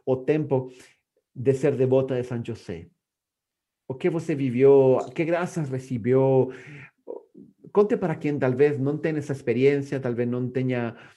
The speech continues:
eh, cultivado essa devoção de San José, e realmente é algo maravilhoso. Ele, hoje falamos muito dos exemplos que José nos deixa, mas também ele nos ajuda muito na nossa própria vida pessoal.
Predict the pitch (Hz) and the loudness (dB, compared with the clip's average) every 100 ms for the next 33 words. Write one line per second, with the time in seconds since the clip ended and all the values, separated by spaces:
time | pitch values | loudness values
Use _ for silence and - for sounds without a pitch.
0 | _ - 113 110 104 104 139 - 120 165 | _ -8 -6 -4 -4 -2 -2 -2 -2 0
1 | 208 113 113 113 110 131 113 120 117 107 | -2 -2 -4 -4 -4 -4 -4 -4 -4 -4
2 | 135 131 131 - _ _ 120 120 123 143 | -2 -2 -4 -14 _ _ -2 0 0 -2
3 | 202 196 135 131 127 120 117 175 - 143 | -2 -2 -2 0 0 -2 0 0 2 2
4 | 135 135 147 151 147 120 120 127 131 127 | 2 2 0 0 0 -2 -2 -2 -2 -2
5 | 151 147 139 143 - 226 277 - 135 139 | -2 -2 -2 -2 -4 -4 -4 -4 -4 -2
6 | 120 127 143 131 113 131 - - 107 - | -4 -2 -2 -2 -2 -4 -4 -8 -14 -16
7 | - - - 127 135 220 359 131 - _ | -20 -20 -10 -6 -4 -4 -6 -10 -14 _
8 | _ _ _ 131 117 165 185 180 156 139 | _ _ _ -6 -2 -2 -2 -4 -6 -4
9 | 131 151 147 226 240 143 127 120 127 127 | -4 -4 -4 -6 -6 -8 -6 -8 -8 -6
10 | 127 117 113 110 104 - 107 92 85 | -6 -6 -8 -10 -12 -8 -8 -8 -12